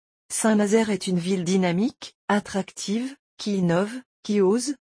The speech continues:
qui expérimente. J'ai travaillé à ce qu'elle soit motrice au croisement des enjeux de la métropole Nantes, Saint-Nazaire et de la façade atlantique. J'ai toujours veillé à ce qu'elle soit entendue et respectée.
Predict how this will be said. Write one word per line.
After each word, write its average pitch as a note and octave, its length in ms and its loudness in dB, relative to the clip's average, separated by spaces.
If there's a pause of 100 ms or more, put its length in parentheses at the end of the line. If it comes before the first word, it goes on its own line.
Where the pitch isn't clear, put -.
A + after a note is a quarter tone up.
qui - 180 -2
expérimente. G#3 920 -2 (380)
J'ai F#3+ 220 0
travaillé G#3+ 640 0
à A3 80 0
ce G3+ 160 -2
qu'elle F#3 260 -2
soit F#3 260 0
motrice F#3 520 0
au G3 80 2
croisement G3+ 540 0
des G#3 260 2
enjeux G#3+ 300 2
de A3 80 0
la D#3+ 260 -2 (320)
métropole G3+ 600 0
Nantes, F3+ 480 -2 (220)
Saint-Nazaire A3 580 2
et A#3+ 80 2
de G3 100 2
la F#3 140 2
façade A3 440 0
atlantique. G3+ 760 -4 (360)
J'ai G3 220 0
toujours A3 480 0
veillé A3 340 2
à A#3+ 80 2
ce G#3 120 -2
qu'elle F#3 240 0
soit G#3 340 -2
entendue F#3+ 580 0
et B3+ 80 2
respectée. A3 720 -2